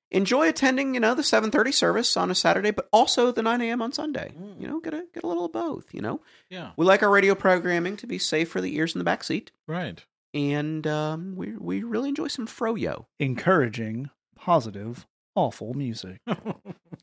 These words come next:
Speaker 1: Now, here's the funny thing is there's nothing, there's nothing wrong with froyo. There's
Speaker 2: Right.
Speaker 1: nothing wrong with pleated slacks. There's nothing wrong with a crossover S U V.
Speaker 3: Well,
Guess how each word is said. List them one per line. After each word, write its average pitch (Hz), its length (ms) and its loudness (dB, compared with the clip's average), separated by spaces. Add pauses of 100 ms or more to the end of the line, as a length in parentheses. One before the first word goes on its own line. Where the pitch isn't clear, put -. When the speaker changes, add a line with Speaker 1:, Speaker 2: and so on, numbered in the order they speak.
(840)
Speaker 1:
Now, - 100 2
here's 453 200 6
the 180 80 0
funny 196 320 6
thing 139 240 4
is 139 140 2
there's 185 180 4
nothing, 180 680 4
there's 135 220 0
nothing 160 240 4
wrong 131 260 8
with 139 120 2
froyo. 98 540 4 (240)
There's - 80 -10
Speaker 2:
Right. 143 80 -4
Speaker 1:
nothing 135 180 -2
wrong 139 240 6
with 156 140 2
pleated 160 220 2
slacks. 160 520 4
There's - 160 -6
nothing 113 240 -2
wrong 127 340 4
with 127 140 0
a 123 40 -2
crossover 131 480 4
S 135 160 2
U - 100 -6
V. 160 60 4
Speaker 3:
Well, 151 460 10